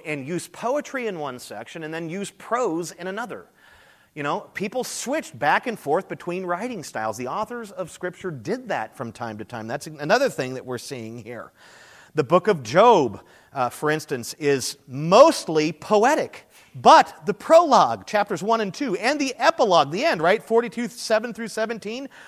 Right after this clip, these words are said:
are in prose. So he opens with prose, he says almost everything in the book in a poetic form, and then he closes with prose.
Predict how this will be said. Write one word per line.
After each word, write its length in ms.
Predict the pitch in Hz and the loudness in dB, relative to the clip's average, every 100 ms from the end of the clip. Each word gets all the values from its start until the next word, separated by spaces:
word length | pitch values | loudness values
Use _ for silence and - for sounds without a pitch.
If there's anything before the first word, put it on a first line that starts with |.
| - 185 | -2 8
are 260 | 202 233 | 10 10
in 300 | 175 185 208 | 4 -2 -2
prose. 800 | - - 294 311 214 117 90 - - - - | -6 -4 2 4 2 -2 -8 -18 -20 -20 -8
So 180 | 175 | -4
he 140 | 151 139 | -2 4
opens 440 | 165 294 330 302 226 | 6 6 4 -8 -6
with 260 | 277 - | -8 -6
prose, 560 | - 202 202 190 190 - - - - _ _ | 2 4 4 2 -4 -10 -20 -20 -20 _ _
he 360 | - 175 160 - - _ | 0 0 0 -10 -20 _
says 440 | - - 247 220 190 | -14 0 8 8 6
almost 540 | 190 240 269 214 - | 2 2 4 2 2
everything 640 | - 262 339 330 262 285 269 | 6 6 6 2 -2 -4 -2
in 60 | |
the 60 | 226 | 0
book 300 | 208 220 196 | 2 0 0
in 80 | 175 | 0
a 60 | |
poetic 560 | 165 - 196 214 226 - | 0 0 4 4 2 -2
form, 320 | 180 180 185 | -4 -2 -2
and 100 | 175 | -2
then 80 | 208 | -4
he 80 | 240 | -6
closes 800 | - 220 262 311 202 156 117 135 | -8 0 2 2 -2 -8 -10 -6
with 320 | 139 117 - | -2 -4 -4
prose. 580 | - 135 107 95 - | 0 2 2 -4 -16